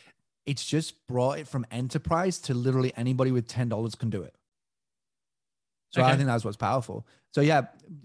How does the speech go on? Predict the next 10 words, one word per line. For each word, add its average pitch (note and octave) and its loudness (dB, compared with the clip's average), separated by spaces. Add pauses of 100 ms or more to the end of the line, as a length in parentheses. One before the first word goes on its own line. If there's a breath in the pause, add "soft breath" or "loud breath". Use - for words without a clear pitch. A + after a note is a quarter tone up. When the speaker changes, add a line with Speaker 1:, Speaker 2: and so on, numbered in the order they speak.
(320)
Speaker 1:
I D3+ 2
use D#3 6
Postscript D#3 2
and C3 -4
Optimonk B2+ -2
combined. A#2+ -2
And, B2+ -4
um, A#2+ 2
Optimonk, D3 0
actually, A#2 -4